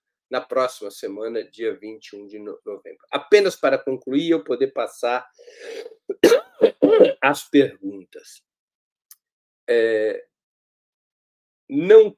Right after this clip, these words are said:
tenho quaisquer dúvidas de que a única linguagem que o Estado de Israel entende e a única forma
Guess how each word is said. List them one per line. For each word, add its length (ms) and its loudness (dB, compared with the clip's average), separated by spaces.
tenho 480 4
quaisquer 720 -8
dúvidas 840 -12
de 120 -20
que 140 -8
a 60 -2
única 480 -4
linguagem 960 -4
que 80 -20
o 40 -20
Estado 540 -8
de 140 -20
Israel 480 -8
entende 800 -14
e 100 -6
a 80 -2
única 540 -4
forma 800 0